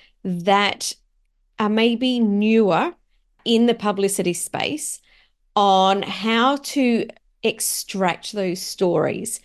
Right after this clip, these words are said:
Because there's actually a strategy around this, right? It's not just, "Oh, I'll just pick any story."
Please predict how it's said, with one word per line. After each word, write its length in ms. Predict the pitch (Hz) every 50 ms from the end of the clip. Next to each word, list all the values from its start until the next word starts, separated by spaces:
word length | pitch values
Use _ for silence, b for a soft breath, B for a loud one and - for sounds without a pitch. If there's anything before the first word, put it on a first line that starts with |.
| b b b
Because 320 | 233 233 233 254 240 233
there's 220 | - 233 240 233 247
actually 440 | 277 302 - - 339 330 311 226
a 40 | 175
strategy 720 | 180 - - - - 196 175 170 180 165 160 180 160 156
around 300 | 156 156 156 143 147 147
this, 280 | - 147 135 139 - -
right? 280 | - 156 170 214 226
It's 160 | - - - -
not 240 | 226 254 262 -
just, 340 | - - 226 202 202 - - - _ _ _ _ -
"Oh, 220 | 392 381 330 262
I'll 200 | 226 202 196 202
just 220 | 196 247 226 233 -
pick 220 | 262 311 226 -
any 260 | 269 262 269 269 262
story." 760 | 254 - - - 214 202 - 220 196 170 151 151 151 165 -